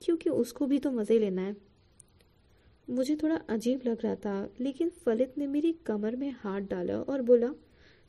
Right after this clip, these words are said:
"चलो अंदर चलते हैं।" उसने दरवाज़ा खोला और हम अंदर गए। घर में सिर्फ रोमिल अकेला ही था। रोमिल ने मुझे देखते ही, "हाय" कहा और मेरे साथ normal बातें करने लगा।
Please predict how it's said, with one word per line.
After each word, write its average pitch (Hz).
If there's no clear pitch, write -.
"चलो 311
अंदर 220
चलते 190
हैं।" 185
उसने 339
दरवाज़ा 226
खोला 226
और 302
हम 269
अंदर 208
गए। 180
घर 233
में 285
सिर्फ 302
रोमिल 202
अकेला 190
ही 190
था। 185
रोमिल 247
ने 294
मुझे 302
देखते 220
ही, 247
"हाय" 220
कहा 185
और 285
मेरे 277
साथ 262
normal 233
बातें 202
करने 180
लगा। 170